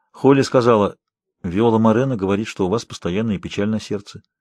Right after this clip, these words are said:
«Неплохо потрудились, а?» Она выпила маленький глоток пива, в бутылке остался ещё один, присела на край кровати.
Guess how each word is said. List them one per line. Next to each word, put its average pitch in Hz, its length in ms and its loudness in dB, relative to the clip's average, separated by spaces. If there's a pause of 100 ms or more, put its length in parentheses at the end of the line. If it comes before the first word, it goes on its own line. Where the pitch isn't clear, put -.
(1120)
«Неплохо 101 480 0
потрудились, 147 580 -8
а?» 117 140 -6 (680)
Она 110 280 2
выпила 113 320 0
маленький 107 420 2
глоток 98 380 -2
пива, 131 340 -2 (760)
в 85 100 -10
бутылке 123 480 2
остался 113 500 0
ещё 139 260 0
один, 101 300 -2 (460)
присела 135 400 0
на 107 120 0
край 113 180 2
кровати. 95 480 -2